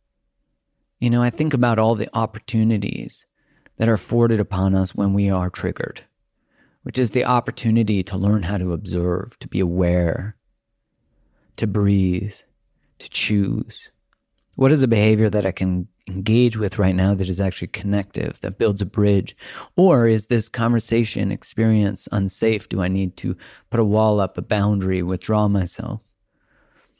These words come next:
That the space between, which is the most important space of, in, uh, of our lives, the space between reaction and response.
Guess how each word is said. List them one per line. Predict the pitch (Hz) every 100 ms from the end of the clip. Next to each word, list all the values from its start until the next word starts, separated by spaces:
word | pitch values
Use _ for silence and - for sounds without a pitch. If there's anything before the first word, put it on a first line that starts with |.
| _ _ -
That | 123 117
the |
space | 131 - 156 175 170
between, | - 135 - 123 117 104 92 95
which | 107 -
is | 117
the | -
most | 120 127 -
important | 127 - 127 113
space | - 113 113 -
of, | 107 -
in, | - 123 110 -
uh, |
of | 123 98 151 135
our | 135
lives, | 120 123 135 92 - - - _ _ - _
the | 131
space | - 139
between | - 123 127 110
reaction | 104 110 143 135 - 151 139 123
and | - 104
response. | 87 - 92 90 87 -